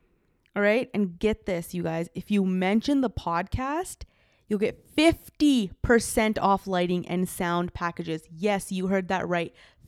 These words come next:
Fifty, five zero percent off lighting and sound packages. That's freaking insane. This is most, this is the,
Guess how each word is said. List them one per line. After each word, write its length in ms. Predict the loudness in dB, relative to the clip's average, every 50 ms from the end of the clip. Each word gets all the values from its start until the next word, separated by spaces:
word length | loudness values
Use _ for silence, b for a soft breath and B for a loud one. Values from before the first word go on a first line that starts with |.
| -14 -2
Fifty, 720 | 2 2 2 2 0 -6 _ 2 4 4 4 2 0 -6 _ _ -20
five 640 | -12 2 4 4 6 6 4 4 2 2 0 -4
zero 640 | -8 -4 0 2 4 6 6 6 4 4 0 -4 -10 b b b b b b b b
percent 540 | -2 0 0 0 -2 -2 0 0 0 -2 -2
off 460 | -2 -2 -2 -4 -10 -14 -20 -20 _ _ _ _ _ _ _ _ _ _ _ _ _ _ _ _ _ -8
lighting 540 | -4 0 2 2 2 2 2 2 0 0 -2
and 220 | -4 -4 -4 -4 -4
sound 480 | -4 -2 2 2 4 4 2 2 0
packages. 540 | -2 -2 -2 -2 -2 -2 -2 -2 -2 -4 -4 -2
That's 360 | 0 2 2 2 0 -2 -8 -20 _ -20 -20 -20 -18 -4
freaking 540 | -2 0 0 0 0 0 2 2 2 2 0
insane. 1000 | 0 2 2 2 0 -4 -10 -10 -8 0 0 2 2 4 2 2 2 0 -2 -6 -12 b b b b b b b
This 100 | -6 -6
is 60 | 0 4
most, 300 | 6 6 6 4 0 -8
this 120 | -6 -4
is 200 | -2 0 0 0
the, 360 | 2 2 2 2 0 -6 -8